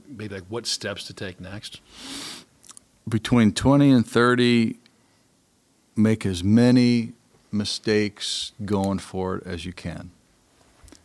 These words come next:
Speaker 2: Pick something and go hard, expecting to fail.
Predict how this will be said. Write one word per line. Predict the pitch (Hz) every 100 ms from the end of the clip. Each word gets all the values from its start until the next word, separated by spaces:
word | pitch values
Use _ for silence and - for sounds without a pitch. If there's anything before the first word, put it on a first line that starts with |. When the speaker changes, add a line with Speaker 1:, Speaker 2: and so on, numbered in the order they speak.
| -
Speaker 2:
Pick | 135 131
something | - 117 110 110 107 101 - _ -
and | 101
go | 95 95
hard, | 85 90 90 90 92 _ _ _ _ _ _ _ _ _ -
expecting | 95 - - 98 - 98
to | 87
fail. | - 76 76